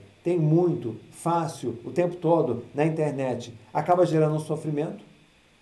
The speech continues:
né? Ou porque tá na escassez, né? Faz tempo, faz uns seis anos que não acontece nada, acaba gerando também um sofrimento. E nesse sofrimento, gente, o que antes era uma, uma,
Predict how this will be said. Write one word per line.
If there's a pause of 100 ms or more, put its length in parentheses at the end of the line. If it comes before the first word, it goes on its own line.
(720)
né?
Ou
porque
tá
na
escassez,
né?
Faz
tempo,
faz
uns
seis
anos
que
não
acontece
nada, (240)
acaba
gerando
também
um
sofrimento. (460)
E
nesse
sofrimento,
gente, (560)
o
que
antes
era
uma, (500)
uma,